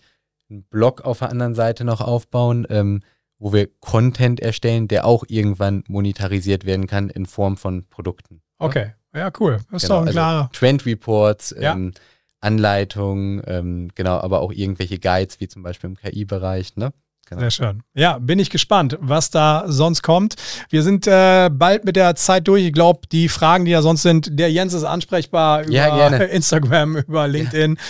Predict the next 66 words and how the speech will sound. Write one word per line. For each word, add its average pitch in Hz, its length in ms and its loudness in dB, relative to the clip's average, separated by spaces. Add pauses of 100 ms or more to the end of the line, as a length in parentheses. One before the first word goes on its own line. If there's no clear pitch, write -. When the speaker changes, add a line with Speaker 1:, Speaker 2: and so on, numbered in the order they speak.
(120)
Speaker 2:
Ist - 100 -4
also 147 180 0
kein 147 220 0
Problem, 143 380 -2
dich 135 140 -4
zu 143 120 -10
finden 139 480 -6
und, 127 340 -6
äh, 131 60 -6
mit 123 180 -6
dir 131 140 -4
in 120 60 -6
den 120 220 -6
Dialog 123 380 0
auch 113 160 -4
zu - 140 -4
gehen. 110 180 -2
Speaker 1:
Nee, 127 120 4
genau, 104 300 0
gerne. 95 260 -6
Speaker 2:
Äh, 117 340 2
von 127 240 0
daher, 123 580 4
ja, 156 240 4
lieber 131 260 2
Steffen, 139 440 0
sehr 127 220 -2
gerne. 131 360 0
Immer 123 200 -2
wieder 123 160 -2
erfrischend 127 400 -4
neue 123 180 -2
Ansätze. 127 460 -2 (240)
Hat 147 140 -10
mir 135 100 -4
gut 139 160 -6
gefallen. 139 420 0 (380)
Wir 160 160 4
reden 240 200 4
einmal. 127 300 2
Da 151 120 4
bin 208 180 4
ich, 214 220 4
äh, 185 120 4
bin 190 160 2
ich - 80 0
felsenfest 208 380 2
von 190 80 0
überzeugt, 185 460 2
denn 160 160 4
der 151 140 4
Steffen 196 360 0
ist 147 160 -4
nämlich 160 240 -2
ganz 175 220 -2
frisch - 220 -4
bei 147 100 2
Handelsvertreter 165 440 -2
Heroes. 214 400 -4
Speaker 1:
Oh. 185 140 4
Speaker 2:
Du 214 120 -2
bist 233 160 -2
auch 202 160 -2
bei 156 120 0
Handelsvertreter 139 560 -2
Heroes. 170 480 -4